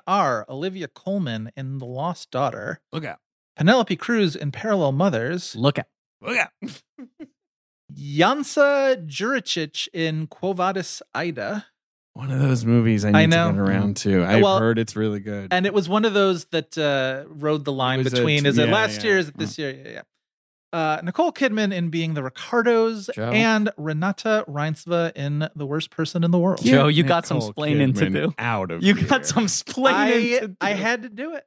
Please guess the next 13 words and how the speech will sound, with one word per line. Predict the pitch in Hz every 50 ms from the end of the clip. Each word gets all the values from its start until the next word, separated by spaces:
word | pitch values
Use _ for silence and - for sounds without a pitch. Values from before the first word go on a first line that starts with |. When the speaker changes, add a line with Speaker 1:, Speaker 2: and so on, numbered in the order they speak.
| _ -
Speaker 2:
There's | - 147 156 165 170 175 170 160 143
Speaker 1:
I'm, | - -
Speaker 2:
the | 139 131 123
Speaker 1:
I'm | 127 123 117
Speaker 2:
door, | 113 107 101
Speaker 1:
standing | 95 95 - - - -
Speaker 2:
Nicole. | -
Speaker 1:
by | - 208 233 196
it. | 165 202 247 -
Speaker 3:
<laughs> |
You | 240 311 320 294 254 - 208 - 277 254 -
got | - 240 262 - 262 220 185 180 262
some | 262 - - - 269 285 277 254 190 147 127 120